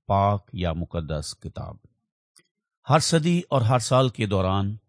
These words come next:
بائبل مقدس دنیا بھر میں کسی بھی کتاب کے مقابلے میں سب سے زیادہ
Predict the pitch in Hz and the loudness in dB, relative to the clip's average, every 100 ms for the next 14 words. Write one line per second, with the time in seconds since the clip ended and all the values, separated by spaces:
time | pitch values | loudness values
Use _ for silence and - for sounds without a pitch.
0 | _ _ _ _ - 101 107 104 101 - | _ _ _ _ -2 0 2 0 -2 -4
1 | 92 98 - 98 98 95 85 90 87 90 | -2 -2 -4 -4 -2 -2 -2 -2 -2 -4
2 | - 135 180 143 120 - 92 87 80 90 | -6 -6 -4 -4 -4 -4 -2 -2 -4 -6
3 | 82 - 87 82 82 80 80 - _ _ | -6 -4 -4 -4 -6 -6 -8 -12 _ _
4 | _ - 160 - - 113 82 98 104 101 | _ -8 -6 -6 -2 -2 0 2 2 0